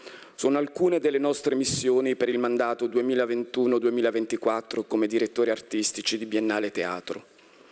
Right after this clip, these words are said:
Spetta a noi il ruolo non solo di scopritori rabdomanti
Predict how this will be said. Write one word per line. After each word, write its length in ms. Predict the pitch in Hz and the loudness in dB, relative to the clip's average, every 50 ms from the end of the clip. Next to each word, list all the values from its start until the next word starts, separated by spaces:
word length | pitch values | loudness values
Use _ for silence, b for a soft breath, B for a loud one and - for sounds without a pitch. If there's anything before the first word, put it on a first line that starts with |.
| B B B B B B B B B | B B B B B B B B B
Spetta 380 | - - - 151 156 - 160 | -6 -2 -2 -2 0 0 2
a 20 | 156 | 2
noi 280 | 165 170 180 180 170 | 4 4 4 4 2
il 60 | 156 | 2
ruolo 600 | 135 123 139 151 147 147 147 151 143 139 127 - - - | 2 2 2 2 4 4 2 2 0 0 -2 -2 -4 -2
non 180 | 135 135 139 131 | 0 0 2 2
solo 320 | - - 170 165 156 147 | 2 2 2 2 2 2
di 100 | 120 120 | 0 -2
scopritori 720 | - - - 135 - - - 120 - 127 127 127 127 127 | -2 0 0 0 0 0 -4 -2 2 2 2 4 2 2
rabdomanti 880 | 127 123 120 - - - 120 120 110 113 107 107 113 113 - - 107 | 0 0 -2 -2 -2 -2 -2 0 0 -2 0 -2 -4 -4 -2 -2 -4